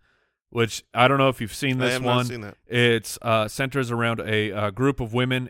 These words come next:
Speaker 1: and they, uh, go, uh, spelunking, like, into a cave, and turns out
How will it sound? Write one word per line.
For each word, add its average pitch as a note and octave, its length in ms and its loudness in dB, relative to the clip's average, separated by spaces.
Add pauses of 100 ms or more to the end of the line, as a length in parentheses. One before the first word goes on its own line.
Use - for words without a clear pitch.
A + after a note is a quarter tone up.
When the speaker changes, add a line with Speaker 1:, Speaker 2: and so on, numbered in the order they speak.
Speaker 1:
and A2 160 -6
they, G#2+ 180 0
uh, G#2 240 -2
go, G#2 640 -2
uh, G#2 180 -8
spelunking, C3 580 -2
like, G#2+ 200 -4
into G#2+ 160 -4
a G2+ 40 -8
cave, B2+ 460 0 (720)
and G#2 480 0 (540)
turns C#3 340 0
out A#2 280 4